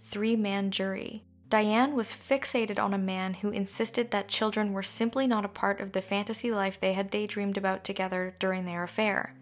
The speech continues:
To solidify this, Hughie would read some of Diane's diary entries to the jury, the longer versions of the ones that I had mentioned before.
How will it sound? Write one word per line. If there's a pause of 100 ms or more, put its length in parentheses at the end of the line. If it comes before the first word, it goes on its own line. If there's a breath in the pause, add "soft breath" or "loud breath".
To
solidify
this,
Hughie
would
read
some
of
Diane's
diary
entries
to
the
jury, (140 loud breath)
the
longer
versions
of
the
ones
that
I
had
mentioned
before.